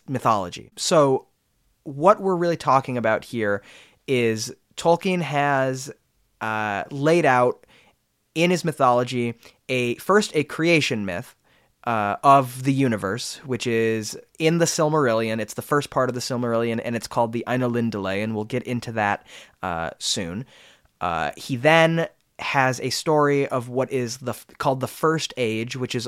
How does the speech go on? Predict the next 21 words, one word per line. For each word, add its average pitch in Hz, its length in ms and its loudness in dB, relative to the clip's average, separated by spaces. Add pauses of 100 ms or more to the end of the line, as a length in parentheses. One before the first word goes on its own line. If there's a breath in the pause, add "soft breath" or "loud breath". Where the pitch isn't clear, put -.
all 147 220 6
of 151 100 0
the 160 80 0
history 131 680 -2 (340 loud breath)
of 117 200 0
sort 117 280 0
of, 110 420 0 (180 soft breath)
y-, 143 340 -4
it's 143 160 -2
the, 156 120 4
it's 160 140 -2
the 143 180 2
earliest 185 460 4
history 127 720 -4
of 117 680 0 (140)
Middle-earth, 110 600 -4
essentially. 90 580 -8 (260 soft breath)
And 127 200 0
that 143 300 6
is 135 180 -2
all 131 440 2